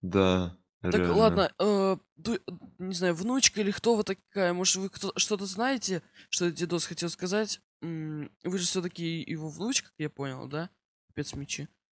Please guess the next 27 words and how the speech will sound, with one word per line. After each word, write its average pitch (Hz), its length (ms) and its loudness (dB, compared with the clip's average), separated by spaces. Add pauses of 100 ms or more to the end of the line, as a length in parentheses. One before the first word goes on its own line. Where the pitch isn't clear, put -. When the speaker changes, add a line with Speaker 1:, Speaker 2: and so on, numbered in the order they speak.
(140)
Speaker 2:
Короче, 202 340 4
Speaker 1:
Короче, - 0 -
Speaker 2:
дед 185 180 4
Speaker 1:
дед, - 0 -
Speaker 2:
шушухнулся. 170 320 4
Speaker 1:
э, 85 500 0 (760)
мы 95 200 4
Speaker 2:
А - 20 2
Speaker 1:
поняли, 101 440 6
мы 98 140 4
поняли 95 380 2
это, 90 180 2
блин, 90 200 2
уже. 85 340 0 (340)
А 98 180 6
че - 320 4
он 135 220 6
от 113 180 2
нас 123 160 2
вообще 117 260 0
хочет? 120 440 2
Ты 110 100 0
же 104 160 2
это, 107 180 0
блин, 107 200 2
должна 104 340 4
знать. 107 400 0